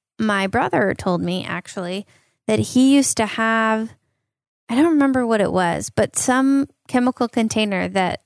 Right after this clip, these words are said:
on the ingredients label, it said "chemicals partially unknown."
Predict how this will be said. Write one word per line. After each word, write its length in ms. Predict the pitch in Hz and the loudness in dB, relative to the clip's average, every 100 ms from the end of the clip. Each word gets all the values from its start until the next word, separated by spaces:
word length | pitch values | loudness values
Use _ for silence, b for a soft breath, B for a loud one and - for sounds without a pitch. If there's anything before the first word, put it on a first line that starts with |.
| - | -4
on 320 | 214 233 247 | 0 2 0
the 140 | 226 214 | 0 -2
ingredients 680 | 202 208 214 190 196 - - | 0 0 2 0 -2 -6 -2
label, 480 | 190 185 185 185 - | -2 0 0 0 -2
it 200 | - - | -6 -4
said 360 | - 190 180 | 0 0 -2
"chemicals 480 | - 208 208 185 180 | -2 -2 -2 -2 -4
partially 560 | - 190 180 - 180 165 | -4 -6 -4 -4 -6 -6
unknown." 540 | - - 71 - 240 | -6 -6 -6 -4 -4